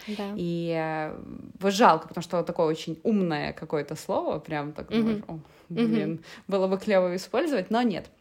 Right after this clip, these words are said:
Speaker 1: Вот я, и знаешь, как говорят, что когда ты английский учишь, либо любой иностранный язык, и не используешь его, он у тебя там,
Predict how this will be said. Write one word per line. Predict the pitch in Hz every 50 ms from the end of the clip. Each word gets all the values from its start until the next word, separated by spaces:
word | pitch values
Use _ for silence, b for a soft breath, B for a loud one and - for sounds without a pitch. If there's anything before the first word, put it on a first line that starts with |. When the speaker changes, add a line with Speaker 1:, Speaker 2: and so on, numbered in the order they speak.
| _ _ _ _ _ _ _ -
Speaker 1:
Вот | - - 110 214 240 233
я, | 254 277 302 302
и | - 226 220
знаешь, | 208 254 277 381 - -
как | 294 220
говорят, | 233 233 247 247 247 240
что | - - 202 202
когда | 196 220 196 208 233 247 262
ты | 254 - - 220 220 214 214 214 202 196 190 -
английский | - 208 214 214 226 226 226 220 - - 196 185
учишь, | - - 208 202 202 202 190 -
либо | 190 180 180 196
любой | 202 196 196 196 190
иностранный | 180 180 185 - - 185 185 185 185
язык, | 185 185 190 185 -
и | -
не | 185 185 185 180
используешь | 175 - - - 311 381 - 277 233 226 - -
его, | 220 196 190 196 185 175 170
он | 202 262 277 240
у | 226
тебя | - 202 196 196
там, | 196 190 180 180